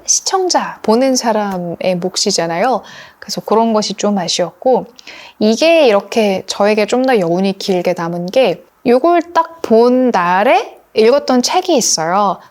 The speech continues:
프랑스 작가 피에르 르메르트의 사흘 그리고 한 인생이라는 책인데 너무 좀 반대되는 걸 우연찮게 읽어가지고 저에겐 좀 더 생각을 많이 가져다 줬습니다.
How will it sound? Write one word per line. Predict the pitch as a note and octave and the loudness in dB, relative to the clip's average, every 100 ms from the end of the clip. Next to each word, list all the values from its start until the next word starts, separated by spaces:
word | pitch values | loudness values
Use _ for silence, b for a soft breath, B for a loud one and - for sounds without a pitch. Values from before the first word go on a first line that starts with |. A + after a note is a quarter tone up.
| _ | _
프랑스 | - E4 F4 - | -2 0 0 -2
작가 | A3 G3 G#3 | -6 -4 -6
피에르 | G3+ F4 F#4 D4+ | -2 0 4 4
르메르트의 | G#3+ G#3+ G#3 G3+ - G3+ B3 | 4 2 0 -2 -2 2 2
사흘 | D4+ - E4+ F4+ F4 | 2 0 2 2 2
그리고 | C4 G#3 F#3+ G3 | 2 0 0 0
한 | G#3+ D#4+ D#4 | -2 -2 0
인생이라는 | G#3+ F3 A3+ G#3 G3 F#3+ F#3+ | 0 0 0 0 0 -2 -2
책인데 | A3 A3+ G3+ C4+ A3+ B B B | 0 0 0 0 -2 B B B
너무 | - A#3+ C4+ | 0 2 2
좀 | D4 C4+ A3+ | 0 0 0
반대되는 | - A3 A3+ D4+ G4 F#4+ E4+ D#4 D4 | 0 0 2 2 2 2 2 2 2
걸 | C4+ C#4+ D4 B3 | 2 2 4 2
우연찮게 | F#3+ G#3 C4 D#4+ D#4+ D#4 D4 C#4 - C4+ B3 G3+ - | 2 2 2 2 2 0 -2 -2 0 4 4 2 2
읽어가지고 | G#3 A#3+ A#3+ A3 - G3+ G3+ G3+ | 2 2 0 0 -2 -2 0 0
저에겐 | F#3+ F#3 F#3+ F#3+ | 0 0 2 -2
좀 | F#3 F#3+ | -2 -2
더 | F#3+ G3 | 0 2
생각을 | C4 C4+ B3+ A#3 | 2 2 2 2
많이 | F3+ F3 | 0 0
가져다 | F3 E3+ F3+ F#3+ | -2 -4 -4 -4
줬습니다. | F#3 E3+ - F3+ E3+ E3+ F#3 | -4 -4 -4 -6 -6 -4 -4